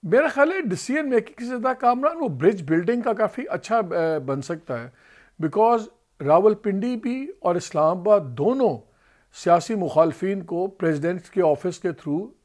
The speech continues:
अप्रोच भी कर सकते हैं और वो in a way न्यूट्रल वेन्यू भी बन सकते हैं। आपको याद है जब बहुत क्लैश हुआ था, अम, जनरल बाजवा का और इमरान खान का,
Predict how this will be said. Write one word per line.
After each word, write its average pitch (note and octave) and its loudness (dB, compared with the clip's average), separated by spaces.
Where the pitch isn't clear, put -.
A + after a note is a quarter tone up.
अप्रोच E3 -4
भी A3 -6
कर F#3+ -2
सकते G3 -6
हैं G#3+ -10
और F3+ 0
वो F#3 6
in G3+ 2
a F3 0
way F3 2
न्यूट्रल E3 0
वेन्यू C3+ -2
भी F3 -4
बन B2+ -4
सकते B2+ -8
हैं। E3 4
आपको F3 0
याद A3+ 2
है D#4+ -10
जब C4 -4
बहुत G#3+ -2
क्लैश F3+ 2
हुआ F3 0
था, E3+ -6
अम, C#3+ 4
जनरल D#3+ -2
बाजवा C#3+ 2
का E3 -4
और D#3 2
इमरान C#3+ -2
खान D#3 -4
का, D#3 -8